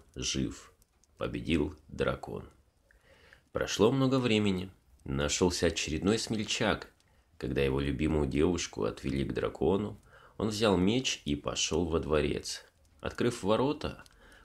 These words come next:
он зашел в огромный зал. Посередине стоял трон. На нем лежал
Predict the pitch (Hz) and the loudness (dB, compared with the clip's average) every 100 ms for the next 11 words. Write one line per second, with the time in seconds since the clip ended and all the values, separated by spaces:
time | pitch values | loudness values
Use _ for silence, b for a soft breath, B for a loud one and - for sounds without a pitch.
0 | B - 156 107 - 120 117 92 92 104 | B -2 0 2 2 2 2 4 4 4
1 | 98 85 78 55 - - _ - - - | 4 2 -2 -4 -8 -14 _ -18 -18 -20
2 | - 65 - 69 67 80 80 - 76 78 | -8 -4 -4 -4 -2 0 0 0 0 2
3 | 78 - 82 80 60 - - _ _ - | 2 -2 2 2 2 -4 -14 _ _ -4
4 | 69 71 98 131 135 127 90 69 80 85 | 0 2 4 4 2 0 0 0 2 4
5 | 90 | 2